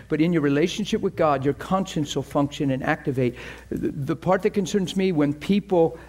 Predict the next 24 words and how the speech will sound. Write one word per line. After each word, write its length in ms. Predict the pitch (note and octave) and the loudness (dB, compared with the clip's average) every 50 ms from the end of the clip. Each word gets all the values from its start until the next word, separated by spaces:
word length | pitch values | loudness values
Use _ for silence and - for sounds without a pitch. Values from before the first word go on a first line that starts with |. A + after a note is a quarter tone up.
| - | -16
have 400 | - - - D#3 G3 A3 A#3 G3 | -12 -8 -2 2 2 2 4 4
a 60 | A#3 - | 2 0
conviction, 800 | - - F3 D#3 C#3 D3 C#3 C3 - - - C#3+ C3 C3+ C3 - - - - - - - - | 0 0 0 2 2 2 0 0 -2 -2 0 2 2 2 0 -2 -8 -16 -20 -20 -20 -6 0
they 160 | C#3+ D3+ D3+ | 2 2 2
know 280 | D#3 D#3 E3 F#3+ G#3+ A#3+ | 2 2 4 4 4 2
something's 800 | - - - G#3 F#3 F3 - F#3+ E3+ D#3+ E3 D3 - - - - - - - - - - - | 2 2 0 0 0 0 0 0 2 2 2 0 -2 -4 -8 -10 -14 -18 -20 -20 -16 -6 -2
not 260 | D3+ E3 E3 D#3+ D#3+ | 2 2 2 2 4
edifying, 760 | E3+ E3+ F3 F3 E3+ F3 - D#3+ D3+ C#3+ C#3 C#3 C#3 C3+ C3+ - - - - - | 4 4 4 2 0 0 0 0 2 2 4 2 2 0 -2 -8 -14 -20 -6 -2
but 100 | - D#3 | -2 0
they 100 | - D#3 | 2 0
don't 260 | D3+ C#3 E3 D#3+ D#3+ D3+ | 0 2 2 4 4 2
address 500 | C#3 A#2+ B2 C#3 E3 E3 E3 E3 - - | 2 0 0 2 4 4 2 2 0 2
it, 240 | C#3+ C#3 - - - | 2 0 0 -2 -6
and 180 | - - C#3+ C#3+ | -4 0 0 2
they 100 | C#3+ C3+ | 2 2
kinda 340 | C3+ - - D3+ D3 C#3+ C#3+ | 0 0 0 2 2 2 2
just 240 | B2 C#3 C#3 - - | 0 -2 -4 -2 -2
let 220 | C#3+ C#3+ D3 D3 | 0 0 2 2
it 160 | C#3+ C#3 - | 2 0 0
wane. 320 | C3 C#3+ D3+ D3 C3+ B2+ B2 | 0 2 2 2 2 0 0
That's 420 | C3+ C#3+ E3+ F3+ F3+ - - - | 2 2 2 2 0 -4 -4 0
where 120 | F3+ F#3 F3 | 0 2 2
you 160 | D3+ D#3+ E3+ | 2 0 0
guys 400 | D#3 D#3 D3+ D3 C#3 C#3 C3+ | 0 2 2 2 0 0 -2